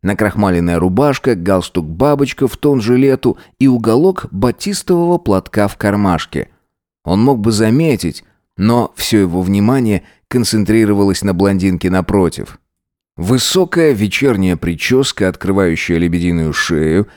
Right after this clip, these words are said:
элегантное платье благородного винного цвета, что выгодно оттеняет молочную кожу, делая её ещё нежнее, изящные запястья,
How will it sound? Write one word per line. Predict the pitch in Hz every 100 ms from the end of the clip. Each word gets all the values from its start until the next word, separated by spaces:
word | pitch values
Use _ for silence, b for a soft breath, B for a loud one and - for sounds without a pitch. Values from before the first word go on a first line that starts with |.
| b b b
элегантное | 101 104 123 110 110 104
платье | 98 113 113 - 101
благородного | 92 95 98 101 98 95
винного | 85 98 98 95 90 90
цвета, | - 90 90 78 - 73
что | - 85
выгодно | 76 113 95 85 85
оттеняет | 80 - 92 95 87 90
молочную | 87 87 85 90 92
кожу, | 92 160 131 110 B B B
делая | 90 151 135 110
её | 110 107 107
ещё | 98 107 98 - - 117 104
нежнее, | 87 85 76 92 101 87 64 - _ _
изящные | 78 90 101 - 82 85
запястья, | 82 82 - 110 113 - 104